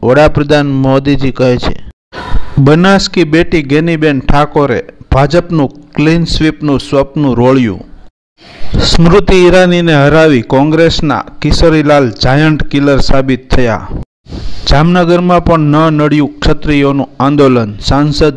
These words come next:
ત્રીજી વાર સાંગોપાંગ. પપ્પુ પાસ હો ગયા. રાયબરેલીમાં રાહુલ ગાંધી ત્રણ પોઇન્ટ નેવું લાખના માર્જિનથી જીત્યા.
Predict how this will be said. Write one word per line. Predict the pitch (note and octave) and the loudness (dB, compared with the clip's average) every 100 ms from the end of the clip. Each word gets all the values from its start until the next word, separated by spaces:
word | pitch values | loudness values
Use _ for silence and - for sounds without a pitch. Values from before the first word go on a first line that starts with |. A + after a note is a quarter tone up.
| - | -2
ત્રીજી | C3 C#3 C#3+ | -2 0 0
વાર | C#3+ C#3 B2 | 2 2 0
સાંગોપાંગ. | - B2+ C#3 B2+ A2+ A2 G2+ - - - _ - - - - - - | -2 -4 -2 -2 -2 -4 -6 -12 -18 -20 _ -4 -2 -4 -6 -6 -2
પપ્પુ | D#3 - E3 | 0 2 0
પાસ | D#3 D3+ D#3 D3 | 2 2 2 2
હો | D3 | 2
ગયા. | C#3+ C#3 B2 | 2 2 2
રાયબરેલીમાં | A#2+ C3 D3 D3 D3 C#3 C#3+ C#3 B2 A2 | 0 -2 0 0 2 0 -2 -2 -2 0
રાહુલ | A#2+ C3+ C#3+ A#2+ | 0 0 0 0
ગાંધી | B2+ C#3 C3 G2 - | -2 -2 -4 -4 -8
ત્રણ | - C3 C#3 | -4 -2 -2
પોઇન્ટ | C#3+ C3+ - | -2 -4 -4
નેવું | A#2+ C3+ C#3 C3 | -2 0 0 2
લાખના | C3+ C3+ C3+ A#2 | 0 0 -2 -2
માર્જિનથી | A#2+ C3 C3 C#3+ C#3+ B2 C3 | -2 0 0 -2 -2 -2 -2
જીત્યા. | - C3 - A#2 | -2 -6 -4 -6